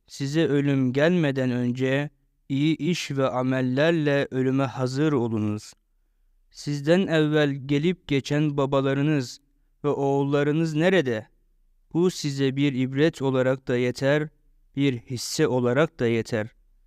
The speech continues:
Peygamber sallallahu aleyhi ve sellem buyurmuştur:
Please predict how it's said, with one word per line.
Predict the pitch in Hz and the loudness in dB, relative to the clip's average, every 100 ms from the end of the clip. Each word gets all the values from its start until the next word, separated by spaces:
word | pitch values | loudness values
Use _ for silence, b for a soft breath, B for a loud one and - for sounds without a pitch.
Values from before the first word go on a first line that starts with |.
| _ _ _ _ _ _ | _ _ _ _ _ _
Peygamber | - 139 151 165 170 190 202 | -6 -2 2 2 4 4 2
sallallahu | - 156 165 165 160 175 190 170 151 | -2 0 2 0 2 2 2 0 2
aleyhi | 143 139 160 175 156 139 | 2 2 0 0 0 0
ve | 135 | 0
sellem | - 156 160 151 156 | -2 -2 2 0 0
buyurmuştur: | 147 151 160 175 - - 117 | 0 0 0 -2 -2 -6 -8